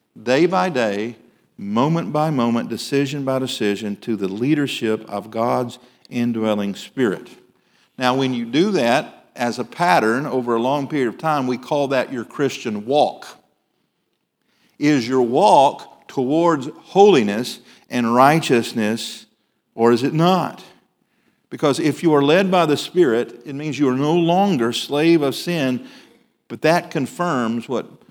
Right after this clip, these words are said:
we're gonna talk about next week, that you are a son or a daughter of God. And we ran out of time, but next week we're gonna look at the implications of being a son or a daughter of God.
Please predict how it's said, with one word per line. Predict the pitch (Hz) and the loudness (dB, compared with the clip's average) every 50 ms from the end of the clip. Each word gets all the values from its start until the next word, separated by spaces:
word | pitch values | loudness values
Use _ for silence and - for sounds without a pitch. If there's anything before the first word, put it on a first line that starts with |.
| _ _ _ | _ _ _
we're | 127 127 | -6 -4
gonna | 135 117 | -4 -4
talk | - - 143 135 120 | 0 0 2 2 2
about | 117 120 117 85 | 2 0 0 0
next | 120 139 147 139 139 - 123 | 0 -2 -4 -4 -6 -8 -6
week, | 104 98 95 - 82 | -4 -4 -4 -4 -6
that | 117 113 - | -8 -8 -6
you | 123 127 120 | -4 -4 -2
are | 110 | -2
a | 104 101 | -2 -4
son | - - 139 127 120 117 113 | -6 -6 -4 -4 -2 -2 -2
or | 107 101 104 | -2 -4 -4
a | |
daughter | 104 113 110 107 107 101 101 98 - - _ _ _ _ _ _ _ _ | -2 0 0 0 2 0 -2 -4 -6 -12 _ _ _ _ _ _ _ _
of | - 104 95 98 95 | -12 -10 -10 -10 -8
God. | 101 101 101 98 92 87 87 - - - - - - _ _ _ _ - - _ _ _ _ _ _ _ _ _ _ _ _ _ _ _ _ _ _ _ _ _ _ _ _ _ _ | -4 -2 0 0 0 -2 -6 -8 -12 -16 -18 -20 -20 _ _ _ _ -20 -20 _ _ _ _ _ _ _ _ _ _ _ _ _ _ _ _ _ _ _ _ _ _ _ _ _ _
And | 101 98 | -20 -16
we | 101 98 | -12 -8
ran | 104 120 135 139 | -4 -4 -2 -2
out | 139 135 127 120 | -2 -2 -2 -2
of | 113 110 | -4 -6
time, | - 131 117 110 101 98 98 | -6 -6 -4 -4 -4 -4 -6
but | 98 90 | -8 -6
next | 110 120 117 - - | -6 -8 -8 -6 -6
week | 123 110 113 | -6 -6 -6
we're | 117 98 | -8 -12
gonna | 104 117 110 107 | -10 -10 -8 -8
look | 113 110 - | -8 -10 -10
at | 95 - | -12 -14
the | 110 - | -14 -12
implications | - 135 127 131 131 127 - - - 147 143 135 - - - 87 73 76 82 - - _ _ _ _ _ _ _ | -8 -8 -8 -6 -8 -12 -16 -12 -6 -2 -2 -2 -2 -6 -12 -12 -16 -16 -20 -20 -20 _ _ _ _ _ _ _
of | - 104 101 107 | -12 -10 -6 -4
being | 113 110 104 98 | -4 -2 -2 -4
a | 95 | -6
son | - - 131 120 117 113 | -8 -6 -6 -4 -4 -4
or | 107 104 101 | -4 -6 -4
a | |
daughter | 104 107 107 104 101 98 95 90 - - _ - | -2 -2 0 0 0 -2 -4 -8 -12 -20 _ -20
of | 101 _ 107 | -20 _ -12
God. | 107 104 98 90 90 - - - | -10 -8 -6 -6 -8 -8 -10 -16